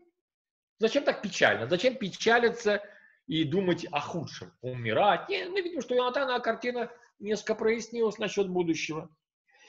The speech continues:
«И также Шауль, отец мой, знает это». Не то, что я буду у тебя заместителем, а то, что будешь царем.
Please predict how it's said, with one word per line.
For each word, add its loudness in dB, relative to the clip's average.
«И 2
также 6
Шауль, 8
отец 6
мой, 6
знает 2
это». 2
Не -6
то, 4
что 2
я 8
буду 0
у -2
тебя 2
заместителем, -4
а -8
то, 0
что -2
будешь -2
царем. 2